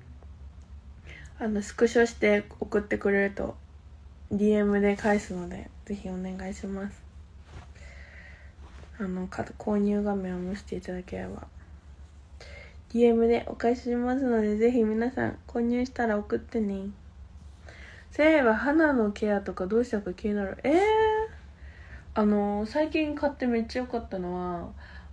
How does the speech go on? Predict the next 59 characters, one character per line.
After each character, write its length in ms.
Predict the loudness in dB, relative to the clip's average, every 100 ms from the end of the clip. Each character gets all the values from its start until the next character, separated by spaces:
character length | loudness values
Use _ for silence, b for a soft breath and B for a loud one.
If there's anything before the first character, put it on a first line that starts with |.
| -6
え 100 | -4
っ 60 | -4
と、 640 | -2 -2 -2 -4 -8 -10 -12 -16 -18 -18 -16 -18 -18 -10
乾 240 | 0 2 4
燥 200 | 4 4
肌 180 | 4 2
の 100 | 0
人 140 | 0
は 60 | -2
絶 140 | -2
対 120 | -2
買 100 | -2
っ 40 | 0
て 60 |
ほ 60 | -2
し 60 | -2
い 40 |
ん 20 |
だ 80 | -4
け 140 | -4 -6
ど、 160 | -6
ミ 220 | 0 4 4
ノ 180 | 4
ン 180 | 2 0
の 400 | 0 2 2 0 -6 B B B B -2
ク 140 | 2
リ 160 | 4 4
ー 20 |
ム、 260 | 0 -4 -8 -12 B B -12 -10
え 100 | -10
っ 40 | -8
と、 100 | -8
フ 540 | -6 -4 -4 -6 -8 -6
ェ 140 | 0 0
イ 40 |
ス 160 | 0 -6
ク 140 | -4
リ 160 | 0 0
ー 40 |
ム、 240 | 0 -4 -8 -12 -14 -14 -14 -8
二 120 | -6
千 240 | 2 4 6
二 80 |
百 240 | 4 2 2
円 80 | 4
ぐ 80 |
ら 60 | 2
い 20 |
か 100 | 0
な。 220 | -8 -8 -10 -12 B B B B B 0
で 140 | 4
も 220 | 6 4
結 200 | 4 2 2 0
構 420 | 4 6 6 2 -6 -16 -2
量 240 | 6 6 6
が 120 | 0
あ 40 |
っ 60 | -2 -8 -4
て、 400 | 0 2 0 -4